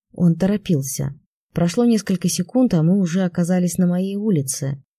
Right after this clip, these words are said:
Нейт перенес нас сюда и велел ждать его в квартире. Ему необходимо было проверить, добрался ли парнишка до дома. Я молча брела к себе, на автомате открывая замки.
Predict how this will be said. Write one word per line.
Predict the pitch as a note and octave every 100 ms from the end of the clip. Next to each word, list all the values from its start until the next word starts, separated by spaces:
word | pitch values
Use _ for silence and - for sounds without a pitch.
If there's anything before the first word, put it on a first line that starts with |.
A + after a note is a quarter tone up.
| -
Нейт | G#3+ C4 -
перенес | F#3 F#3+ F#3+ F3
нас | D#3+ C#3+
сюда | - D3+ G#3
и | B3
велел | E3+ D#3 G#3
ждать | F#3+ E3+ F#3+ -
его | C#3+ D3+
в |
квартире. | - D3+ - - C#3 B2+ B2 - _ E3
Ему | F#3 A3+
необходимо | C4 A3 - F#3 G3+ A#3
было | G3 G#3+ G3+
проверить, | F3+ F3 F#3 F#3 C3 - -
добрался | D#3 C#3+ G3+ A3 G3+
ли | G3
парнишка | F#3 E3+ F3+ - F3
до | F#3
дома. | F3+ C#3+ C3 C3+ - _ _ _ _
Я | E3 A#3+
молча | A#3 G#3+ A3 F#3
брела | D3 D3 C#3
к | C#3
себе, | - C#3 A#3+
на | A3+ D#3
автомате | - D3 D#3 G#3 F#3+
открывая | F3 - C#3+ D3 C#3+
замки. | C#3 D3 C#3 C3+ C3 C3+